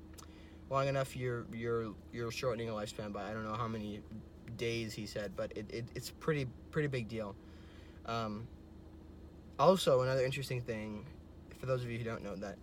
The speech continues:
there is no banking sleep. You can never get sleep back. If you lose it, it's gone forever. There's no method by which your body makes up for what it missed.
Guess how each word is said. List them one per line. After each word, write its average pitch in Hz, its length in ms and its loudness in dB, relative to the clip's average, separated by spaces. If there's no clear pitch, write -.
there 151 160 10
is 175 260 6
no 156 160 8
banking 135 420 4
sleep. 110 300 -2
You 120 100 -6
can 147 140 0
never 147 240 4
get 139 180 0
sleep 127 280 0
back. 113 280 0
If 123 100 -4
you 135 100 0
lose 139 260 2
it, 180 160 4
it's 127 160 0
gone 131 260 2
forever. 113 400 2
There's 139 240 4
no 156 500 8
method 147 420 4
by 135 120 8
which 131 200 4
your 135 80 0
body 123 300 6
makes 123 340 4
up 127 140 4
for 123 100 -2
what 120 180 6
it 120 140 -2
missed. - 400 -4